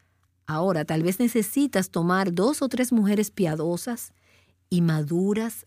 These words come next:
alrededor tuyo que puedan apoyarte en esta situación, que puedan ayudarte para que perseveres en el largo trecho, en términos de tu fortaleza espiritual y de tu perseverancia.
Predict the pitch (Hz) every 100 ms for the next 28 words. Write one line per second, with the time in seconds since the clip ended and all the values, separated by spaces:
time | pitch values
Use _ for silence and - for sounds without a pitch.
0 | - 175 185 190 196 247 262 - 269 277
1 | 175 180 185 208 240 226 214 196 233 226
2 | 220 196 190 220 - 156 156 151 147 -
3 | 151 147 147 - _ _ _ _ - 156
4 | 196 233 240 220 190 175 190 185 - 165
5 | 170 185 175 - 220 214 220 247 330 311
6 | 277 254 240 269 294 302 254 311 - -
7 | - _ _ _ _ _ _ _ _ -
8 | 165 165 170 208 226 208 190 180 - 170
9 | - 156 165 170 202 - 180 156 175 180
10 | 220 226 202 220 233 220 233 226 214 220
11 | 208 - 165 -